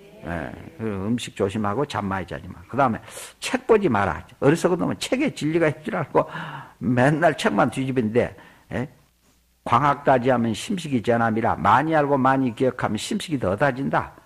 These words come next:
단지 불의하면 시적견성이라 다만 아지 못할 줄 알면 통한다." 그라. 그러니까 책을 보되 반 페이지 이상 못 보게 했구만. 예, 근데 책 속에 무슨 진리가 있는 게 아니단 말이에요.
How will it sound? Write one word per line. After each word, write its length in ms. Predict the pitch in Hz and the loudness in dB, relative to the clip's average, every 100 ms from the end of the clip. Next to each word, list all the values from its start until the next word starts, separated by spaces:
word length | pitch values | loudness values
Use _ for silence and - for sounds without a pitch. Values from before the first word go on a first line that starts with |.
| _ - | _ -8
단지 500 | 92 90 - - - | -4 -4 -6 -14 0
불의하면 420 | 214 220 123 117 | 4 4 4 -2
시적견성이라 880 | - 226 196 - 117 113 113 107 90 - - - | -4 -4 -4 -2 0 2 4 2 2 -6 -14 0
다만 360 | 104 117 95 | 2 4 2
아지 360 | 67 113 151 196 | 4 4 2 0
못할 320 | 175 165 151 | 2 2 0
줄 120 | 170 | 0
알면 200 | 156 131 | 0 0
통한다." 420 | - 156 139 120 80 | 0 2 2 2 0
그라. 240 | 95 - - - | 0 -2 -8 -4
그러니까 200 | 170 170 | 0 0
책을 300 | - 226 190 | 2 2 4
보되 340 | 131 139 185 - - - _ _ - | 4 6 4 4 -6 -20 _ _ -4
반 240 | 117 175 | 0 0
페이지 220 | 208 170 135 | 2 2 2
이상 240 | 131 85 | -2 2
못 180 | 104 117 | 0 2
보게 200 | 170 101 | 0 0
했구만. 440 | 80 - - 85 - _ _ - | -2 -6 -10 -12 -18 _ _ -10
예, 80 | 95 - | -10 -8
근데 220 | 117 110 196 | -6 -4 -6
책 260 | - 214 | -4 -4
속에 340 | - 170 135 - - | 0 0 0 -4 -12
무슨 240 | 110 - - | -12 -10 -8
진리가 360 | - 110 123 | -4 -2 -2
있는 180 | 120 117 | -4 -6
게 120 | - | -6
아니단 320 | 87 101 135 123 | -10 -4 0 0
말이에요. 300 | 92 80 | -2 -6